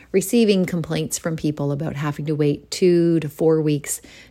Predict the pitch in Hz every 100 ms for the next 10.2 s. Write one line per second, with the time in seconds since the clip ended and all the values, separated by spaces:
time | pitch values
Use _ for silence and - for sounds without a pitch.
0 | _ _ - 165 151 156 - - 160 180
1 | - 151 160 160 - - 156 143 156 151
2 | - 120 147 - 147 147 - - 190 196
3 | 220 202 196 190 180 - 180 - 165 147
4 | - 165 156 151 147 - 143 165 262 _
5 | _ - - - 214 247 - 151 147 190
6 | 262 226 156 165 170 170 156 156 143 -
7 | 139 151 151 - 165 151 151 143 156 156
8 | 156 139 135 - - - - 151 180 208
9 | 233 - 214 185 165 - - 165 165 151
10 | 139